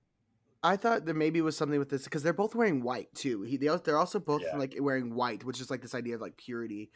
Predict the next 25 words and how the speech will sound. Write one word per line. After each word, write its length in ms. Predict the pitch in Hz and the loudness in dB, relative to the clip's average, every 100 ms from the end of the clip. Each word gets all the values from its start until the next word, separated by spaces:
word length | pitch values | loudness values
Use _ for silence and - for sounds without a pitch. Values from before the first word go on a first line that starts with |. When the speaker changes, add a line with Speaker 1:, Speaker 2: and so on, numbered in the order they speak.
| - - | -20 -20
Speaker 1:
And 80 | - | -6
so 100 | 170 | 0
maybe 200 | 156 165 | 2 2
I 40 | 185 | 2
was 100 | 165 | 0
like, 100 | 139 | -2
maybe 240 | 151 160 | 0 0
they're 140 | 165 160 | 0 0
trying 240 | 151 151 | 0 0
to, 60 | 139 | 0
like, 160 | 135 | -2
th-, 180 | 135 135 | -2 -4
this 140 | 127 131 | -4 -4
idea 180 | 123 | -4
of, 60 | 123 | -4
like, 120 | 117 | -4
wheat 360 | 131 139 135 143 | 0 0 0 -4
and 140 | 120 | -6
flour. 680 | - 127 131 143 185 202 202 | -2 6 6 8 4 2 2
Like, 200 | 143 135 | -2 -4
flour 260 | 127 127 139 | -2 0 2
is 140 | 131 | 0
very 200 | 139 135 | -2 -2
pure. 720 | 135 - 143 139 139 135 143 _ _ _ _ - | -4 -2 2 2 2 0 -2 _ _ _ _ -8
Um, 380 | 127 127 123 | -4 -2 -2